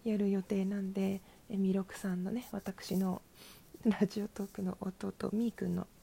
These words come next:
絵をもうすでに貼ってある状態だと思うんですけど、そちらをご覧いただいて、皆様と一緒に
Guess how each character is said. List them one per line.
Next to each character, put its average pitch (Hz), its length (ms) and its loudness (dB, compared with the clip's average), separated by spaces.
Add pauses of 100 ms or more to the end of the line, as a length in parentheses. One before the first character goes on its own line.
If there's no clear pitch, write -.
(880)
絵 202 140 4
を - 40 2
も - 100 -4 (800)
う 196 60 -4
す - 160 -12
で 190 80 2
に 180 100 -6
貼 - 140 -6
っ - 20 -6
て - 280 0
あ 214 80 2
る 190 100 2
状 175 160 -2
態 180 160 -4
だ 180 80 -8
と - 120 -6
思 170 100 -2
う - 20 -4
ん 170 40 -4
で 175 60 -10
す - 100 -14
け - 80 -6
ど、 - 100 -10
そ - 120 -6
ち - 160 -8
ら 170 140 -2
を 175 80 -6
ご 175 120 -2
覧 202 240 -4
い 214 60 -8
た 196 180 -6
だ 196 120 -4
い 190 100 -6
て、 - 280 -2 (400)
皆 170 220 2
様 156 280 -6
と - 140 -8
一 151 100 -6
緒 - 180 -4
に 240 220 0